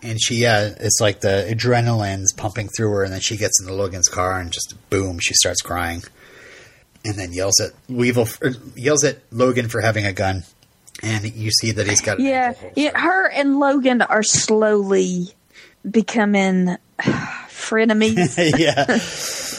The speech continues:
Speaker 1: Yeah, pretty much.
Speaker 2: Their, their relationship is changing.
Speaker 1: But again, this kind of reminds her of the reason why she broke up with him. This is, you know,
Speaker 2: Yeah.
Speaker 1: he's carrying a gun around. What the heck?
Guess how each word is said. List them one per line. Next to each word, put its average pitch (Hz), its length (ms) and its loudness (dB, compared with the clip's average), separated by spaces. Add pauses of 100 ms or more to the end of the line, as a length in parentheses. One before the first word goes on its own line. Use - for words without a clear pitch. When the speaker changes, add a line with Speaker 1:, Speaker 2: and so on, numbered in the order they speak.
(160)
Speaker 1:
Yeah, 185 320 4 (320)
pretty 151 180 0
much. 151 420 -2
Speaker 2:
Their, 226 540 4
their 247 160 2
relationship 247 760 0
is 190 140 -6
changing. 185 220 -2
Speaker 1:
But 123 80 0
again, 131 280 0
this 117 140 2
kind 131 180 2
of 117 80 2
reminds 117 460 4
her 113 100 6
of 101 100 0
the 101 80 -2
reason 104 320 2
why 101 140 0
she - 180 -2
broke 92 260 0
up 95 160 -8
with 82 140 -10
him. 87 240 -8 (320)
This 90 200 -4
is, 92 240 -12
you 90 100 -8
know, 185 100 0
Speaker 2:
Yeah. 175 200 2
Speaker 1:
he's 175 160 4 (540)
carrying 104 280 -2
a 85 80 -6
gun 92 240 0
around. 87 420 -6
What 92 100 -4
the 95 80 -2
heck? 90 300 -4